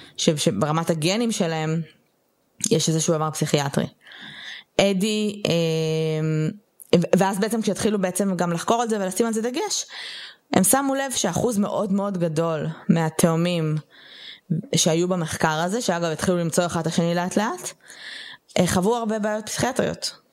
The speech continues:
היו ש-, זוג ש-, זוג תאומות ששתיהן גילו ששתיהן, אה, יש להם עבר מאוד גדול עם דיכאון, והם גילו שהאמא הביולוגית שלהם הייתה חולת סכיזופרניה. וזה מידע שהם לא ידעו. האחים גם גילו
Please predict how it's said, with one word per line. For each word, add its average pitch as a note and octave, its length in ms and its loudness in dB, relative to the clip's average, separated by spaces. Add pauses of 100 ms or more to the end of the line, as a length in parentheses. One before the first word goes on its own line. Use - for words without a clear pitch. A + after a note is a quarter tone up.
(280)
היו F3 160 4
ש-, F3+ 80 -2
זוג F#3+ 260 0
ש-, - 80 -2 (160)
זוג F3 240 -2
תאומות B3 560 0
ששתיהן F#3+ 540 2
גילו E3+ 300 0
ששתיהן, E3 520 0
אה, D#3 280 0
יש E3 120 -2
להם D#3+ 120 2
עבר D#3 180 0
מאוד D#3 160 -2
גדול D3+ 220 2
עם D#3 80 0
דיכאון, A#3+ 520 2 (760)
והם E3+ 220 4
גילו G3 260 -2
שהאמא F#3+ 400 -2
הביולוגית G3+ 540 -2
שלהם F3 540 0 (180)
הייתה G3+ 200 4
חולת F#3+ 260 0
סכיזופרניה. E3 640 0 (1300)
וזה D#3+ 180 4
מידע E3+ 280 2
שהם F#3 200 0
לא E3 60 0
ידעו. D#3 340 -2 (1700)
האחים C#4+ 580 2 (160)
גם F3+ 260 2
גילו D#3+ 360 0